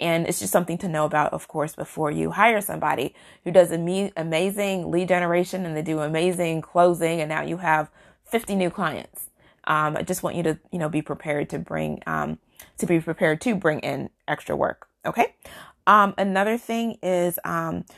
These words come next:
know your conversion rates. I mentioned that, and K P Is that you want. Know your red flags, right? When you are hand delegating sales out to someone else, notice when you want them to bless and release, as they say, right?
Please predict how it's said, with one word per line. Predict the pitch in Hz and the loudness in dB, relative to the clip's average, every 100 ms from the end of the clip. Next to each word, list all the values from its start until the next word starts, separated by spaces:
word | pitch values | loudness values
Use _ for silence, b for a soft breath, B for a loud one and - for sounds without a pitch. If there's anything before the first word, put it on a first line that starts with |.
| B - | B -2
know | 185 | 4
your | 190 190 | 6 6
conversion | 214 175 175 175 | 2 2 2 0
rates. | 170 170 | 0 0
I | - | -2
mentioned | 160 165 175 165 | -2 -4 -4 -2
that, | 160 156 156 - | 0 0 0 -4
and | 160 | -12
K | - 170 | -6 -6
P | - 170 | -6 -2
Is | 170 165 156 156 | 2 4 2 0
that | - | -6
you | 156 | -4
want. | 156 156 | -2 -2
Know | 220 | -2
your | 294 349 | 2 2
red | 175 160 156 160 | 2 2 2 0
flags, | - 135 98 - - | -4 -2 -2 -6 -6
right? | - 175 - B B B | -2 -2 -2 B B B
When | - 208 | 0 2
you | 277 | 4
are | - | 2
hand | 220 226 202 196 | 0 -2 -2 -2
delegating | - 180 185 180 170 165 | 0 2 4 2 0 -2
sales | - 156 160 - | 0 2 2 0
out | 170 - | -6 -6
to | |
someone | 175 160 156 147 | -6 -6 -6 -6
else, | 165 208 - B B B - | -2 -2 -4 B B B -4
notice | 190 214 294 294 - | 4 4 4 0 -4
when | 180 190 190 | -2 2 2
you | 170 185 175 | 0 -2 -2
want | 170 180 180 | 0 0 -2
them | 175 170 | -2 -2
to | 165 - 180 165 156 | -4 -2 2 4 2
bless | 143 156 160 | 2 0 0
and | 170 | 0
release, | 175 214 214 | 0 0 -2
as | - - | -6 -6
they | 160 | -8
say, | - - - b b b b - | -4 -4 -6 b b b b -2
right? | 156 170 - | 2 2 0